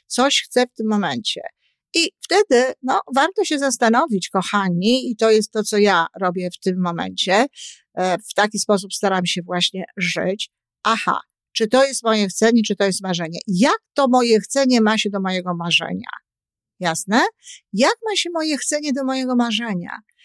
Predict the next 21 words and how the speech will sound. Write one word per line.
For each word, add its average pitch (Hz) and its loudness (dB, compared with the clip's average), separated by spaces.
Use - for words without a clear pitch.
Jak 269 2
się 285 0
wpisuje 262 0
to, 269 4
co 233 2
chcę 208 -4
kupić, - -6
ten 220 2
strój, 294 -2
który 196 0
chcę 180 -4
kupić, - -8
do 220 2
mojego 247 2
marzenia 190 0
A, 214 4
wymarzonej 185 2
szafy, 175 0
do 226 2
mojego 269 2
marzenia, 208 0